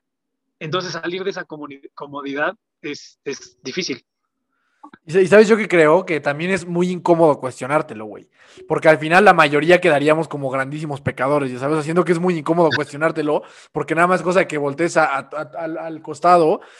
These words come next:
Speaker 2: y vas a ver el daño tan monstruoso que estás haciendo. Entonces, yo siento que como es tan incómodo, porque participamos muchísimo en el daño que estamos haciendo, pues preferim-, preferimos como no voltear a verlo, ¿no?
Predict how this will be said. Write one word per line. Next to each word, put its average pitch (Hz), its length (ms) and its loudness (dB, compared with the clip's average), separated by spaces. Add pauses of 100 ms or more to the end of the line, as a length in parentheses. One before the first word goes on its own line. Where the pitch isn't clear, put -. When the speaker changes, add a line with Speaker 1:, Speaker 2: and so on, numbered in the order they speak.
(140)
Speaker 2:
y 143 80 -8
vas 160 160 4
a 165 40 6
ver 165 120 4
el 160 120 -2
daño 160 300 -2
tan 143 140 -4
monstruoso 139 480 -6
que - 80 -18
estás 143 180 -8
haciendo. 139 320 -8
Entonces, 143 440 -4 (500)
yo 175 100 0
siento 196 220 4
que 156 80 -4
como 170 220 2
es 208 80 0
tan 233 120 2
incómodo, 175 540 4
porque 143 460 -4 (380)
participamos 151 640 2
muchísimo 165 600 0
en 147 80 -2
el 139 100 -4
daño 165 240 2
que 160 100 -8
estamos 156 320 0
haciendo, 147 520 -4 (300)
pues - 120 -6
preferim-, 156 460 2
preferimos 156 420 0
como 139 200 -4
no 147 100 -2
voltear 147 300 0
a - 20 2
verlo, 131 300 -4
¿no? 165 280 -10